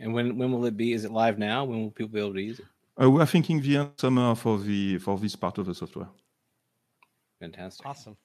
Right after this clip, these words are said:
Speaker 3: <laughs> We're close.
Speaker 2: It's, it's already working right now. It's just very ugly. It's like Windows ninety-five, uh, type of tool, because we did not need to have an interface before. It was just an internal software.
Speaker 1: Right, right.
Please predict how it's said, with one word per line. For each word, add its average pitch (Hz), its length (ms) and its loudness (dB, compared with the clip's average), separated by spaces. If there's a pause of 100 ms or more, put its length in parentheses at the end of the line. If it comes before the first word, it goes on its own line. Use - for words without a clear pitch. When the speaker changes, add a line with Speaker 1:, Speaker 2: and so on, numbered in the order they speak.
Speaker 3:
<laughs> 190 160 -20
We're 135 220 -18
close. 147 380 -16
Speaker 2:
It's, 143 180 4
it's 165 180 4
already 165 340 6
working 147 520 0
right 127 240 2
now. 139 180 0
It's 127 140 -4
just 113 240 0
very 117 340 2
ugly. 113 260 0
It's 101 160 -6
like 98 240 -2
Windows 101 280 0
ninety-five, 101 680 -2
uh, 90 300 -2 (500)
type 104 240 2
of 104 200 0
tool, 117 280 2
because 101 360 0
we 98 140 -2
did 110 140 2
not 107 260 0
need 110 260 2
to 110 120 -2
have 101 100 2
an 101 120 0
interface 101 600 0
before. 107 440 -2
It 95 160 -12
was 98 140 -4
just 98 220 -4
an 95 100 0
internal 95 680 -2 (320)
software. - 480 -6 (500)
Speaker 1:
Right, 85 260 -6 (520)
right. 82 260 -8